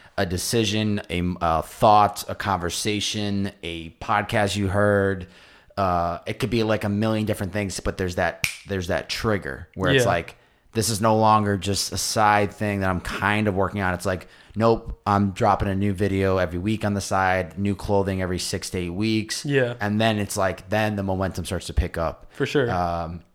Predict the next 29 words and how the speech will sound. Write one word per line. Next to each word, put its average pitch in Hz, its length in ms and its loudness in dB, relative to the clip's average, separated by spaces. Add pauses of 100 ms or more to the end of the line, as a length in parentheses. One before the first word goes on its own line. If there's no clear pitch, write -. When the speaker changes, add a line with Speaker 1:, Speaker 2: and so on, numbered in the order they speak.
(120)
Speaker 1:
and 98 80 -4
that's, - 340 -4
I 95 40 -4
mean, 98 120 0
that's 104 160 2
the 101 60 -4
beauty 104 280 2
of 85 100 -2
it. 69 100 -8
Like, 65 140 -12
that's, - 300 -6 (240)
I 101 220 0
literally, 127 360 4
I 95 60 0
started 107 500 0
the 104 220 -2
It's 110 160 -6
the 113 80 -6
Bearded 101 240 0
Man 101 120 -2
podcast 101 600 -2 (360)
January, 104 560 0
first 113 240 -2
week 110 140 -4
of 101 60 -4
January 101 480 0
of 92 80 -4
this 95 200 -2
year. 104 360 -2